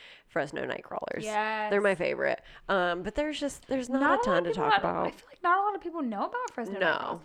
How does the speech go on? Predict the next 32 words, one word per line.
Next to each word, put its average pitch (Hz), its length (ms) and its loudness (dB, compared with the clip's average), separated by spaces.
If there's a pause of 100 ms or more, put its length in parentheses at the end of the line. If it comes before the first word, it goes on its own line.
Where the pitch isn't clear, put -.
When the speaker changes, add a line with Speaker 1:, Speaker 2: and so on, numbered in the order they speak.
(140)
Speaker 1:
they 208 100 -4
Speaker 2:
Did 196 60 0
you 196 40 2 (200)
Speaker 1:
definitely - 60 0
Speaker 2:
wanna 381 120 2
Speaker 1:
don't. 440 80 -6
Speaker 2:
do 427 140 0
another 403 260 -2
cryptids 320 420 -8
episode 392 460 -6
next 415 260 -10
week? 453 340 -12 (600)
Speaker 1:
Um, 320 520 -2 (360)
I 269 60 0
don't 294 100 -4
know, 247 80 -2
maybe. 185 400 0
I - 60 2
don't - 40 6
know, 508 40 8
I 539 240 8
don't 494 140 6
know. 196 80 8
We 202 100 10
got 294 100 8
a 339 40 4
lot 339 100 8
Speaker 2:
Okay, 330 80 10
Speaker 1:
of 320 60 4
stuff. 294 180 8
Speaker 2:
well, 440 220 0
yeah. 277 60 -14